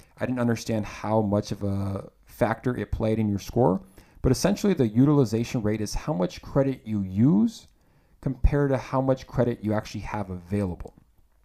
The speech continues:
So banks like a u-, a low utilization rate. You know, they typically like to see your utilization rate under thirty percent. So using a small amount of credit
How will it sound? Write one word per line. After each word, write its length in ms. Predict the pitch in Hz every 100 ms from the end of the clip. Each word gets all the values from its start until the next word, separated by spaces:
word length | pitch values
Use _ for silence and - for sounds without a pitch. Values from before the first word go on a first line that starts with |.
| _ - - _ - _ -
So 120 | 139
banks 460 | - 147 175 - -
like 280 | 107 117
a 60 | 107
u-, 400 | 104 95 95 104 -
a 80 |
low 560 | 101 90 98 107 110 110 -
utilization 640 | 107 107 104 151 175 95
rate. 220 | 85 85 _ _ _ _
You 80 | -
know, 180 | 101 98
they 140 | 104
typically 500 | 107 - 139 143 147
like 220 | 131 113 -
to 100 | 117
see 180 | -
your 200 | 117 107
utilization 680 | 101 107 117 104 101 104 107
rate 240 | 98 101 - -
under 280 | 104 101 101
thirty 360 | - 98 95
percent. 400 | 95 101 - - - _ _ _ _ _ _ _ _ _
So 120 | 131
using 440 | 104 123 165 170
a 40 | 151
small 340 | - 139 139
amount 260 | 123 123 113
of 80 | -
credit 560 | - 156 117 101 104